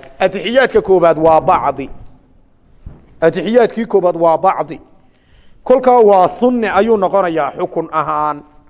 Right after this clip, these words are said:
Haddaad kas uga tagto iyo haddaad kama uga tagto, toona laguu qaban maayo bay ka dhigan tahay. Ajrigaaga unbaa nusqaamaya. Waxay culimmadu u daliishadeen xadiisu Cabdilaahi ibni Buxayna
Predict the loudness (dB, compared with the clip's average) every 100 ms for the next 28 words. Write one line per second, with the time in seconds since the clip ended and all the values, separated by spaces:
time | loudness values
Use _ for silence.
0 | _ _ _ _ _ _ -2 0 0 0
1 | -2 -2 -2 -2 0 -2 -6 0 0 0
2 | -2 -2 0 -2 0 -2 -2 -4 -2 -4
3 | -4 -8 -8 -6 -4 -2 -2 -4 -4 -4
4 | -4 -6 -6 -8 -8 -10 -10 -12 -12 -12
5 | -14 -16 _ _ _ _ 0 0 0 -2
6 | 2 2 0 -4 -4 -4 -6 -10 -6 -4
7 | -4 -8 -8 -10 -12 _ _ _ _ _
8 | _ _ -2 2 2 2 0 0 0 -2
9 | 0 0 0 -2 0 2 0 -2 -4 -4
10 | -4 0 0 -2 0 2 2 0 -6 -6
11 | -4 -2 -4 -4 -8